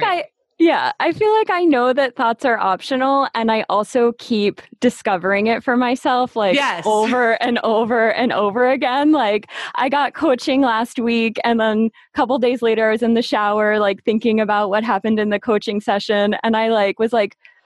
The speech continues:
Speaker 2: "What if I just stopped thinking that?" Like, I could, like, it was,
Speaker 1: Right.
Speaker 2: like, a new revelation. Like, I had this
Speaker 1: Yes.
Speaker 2: new realization. It was so funny.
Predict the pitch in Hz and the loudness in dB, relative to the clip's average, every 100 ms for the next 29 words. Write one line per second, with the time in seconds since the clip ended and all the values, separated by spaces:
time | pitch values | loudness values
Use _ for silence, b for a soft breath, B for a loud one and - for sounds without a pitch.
0 | b b b - 339 370 554 640 466 392 | b b b -6 0 2 2 0 0 -4
1 | - 311 359 - _ 233 392 - 440 214 | -2 -2 -2 -4 _ 0 0 0 0 2
2 | 170 151 - - 226 254 277 - 440 494 | 0 -4 -4 0 0 2 -2 0 2 2
3 | - 311 359 262 - 320 262 254 277 285 | 0 0 0 0 0 0 0 -2 2 4
4 | 339 370 349 247 262 240 254 262 196 196 | 4 2 0 0 0 2 2 0 0 0
5 | 202 262 254 269 - 247 240 247 233 226 | 0 0 0 0 2 2 4 2 2 2
6 | 214 214 175 190 170 156 110 214 - 180 | 2 0 -2 -4 -2 -2 -2 -4 0 0
7 | 190 - - - 214 | 0 -2 -2 0 -4